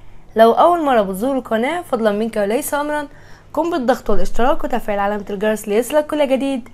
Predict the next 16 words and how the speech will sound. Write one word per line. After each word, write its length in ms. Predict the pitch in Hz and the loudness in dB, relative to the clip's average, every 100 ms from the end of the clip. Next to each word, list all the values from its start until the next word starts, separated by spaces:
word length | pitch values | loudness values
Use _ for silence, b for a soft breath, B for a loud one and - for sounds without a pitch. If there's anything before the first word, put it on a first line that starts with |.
| B B B | B B B
لايك 360 | 214 233 262 262 | 2 4 4 2
وشير 240 | - - | -2 -2
للفيديو 680 | 247 240 220 240 226 233 220 - - | -2 0 0 -2 0 0 0 -6 -8
إذا 240 | 208 214 220 | -4 0 0
عجبك. 360 | 208 180 180 - - B B B | -2 -6 -14 -18 -20 B B B
زي 180 | 226 294 | 0 2
ما 80 | 302 | 0
احنا 220 | 311 302 | -4 -2
عارفين 460 | 240 233 233 277 320 | -2 -4 -6 -6 -6
إن 180 | 269 | -6
مرحلة 340 | 214 202 202 262 | -6 -6 -6 -6
البلوغ 380 | 240 190 214 277 | -6 -4 -4 -4
دي 140 | 254 302 | -4 -4
مع-، 440 | 302 214 214 - - | -4 -4 -4 -6 -6
تعتبر 480 | 220 220 285 262 262 | -6 -4 -2 0 -2
مرحلة 480 | 247 226 - 262 | -4 -6 -6 -6